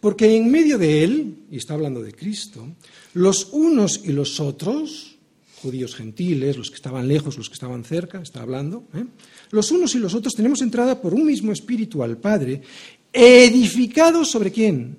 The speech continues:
Sobre el fundamento de los apóstoles y profetas, siendo la principal piedra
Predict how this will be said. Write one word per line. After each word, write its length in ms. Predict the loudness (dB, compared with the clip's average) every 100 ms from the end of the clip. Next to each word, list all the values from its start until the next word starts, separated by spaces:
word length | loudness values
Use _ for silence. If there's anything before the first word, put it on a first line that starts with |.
| _
Sobre 320 | -16 -12 -12
el 100 | -12
fundamento 880 | -10 -8 -6 -2 2 4 2 0 -4
de 80 |
los 160 | -6 -10
apóstoles 720 | -16 -6 -4 -4 -6 -8 -8
y 60 | -8
profetas, 720 | -8 -10 -6 -8 -6 -8 -8 -14 -20 -4
siendo 560 | 6 8 8 4 -2 -2
la 260 | 0 2
principal 840 | 2 0 2 0 0 2 2 2 -4
piedra 560 | 4 6 6 2 -4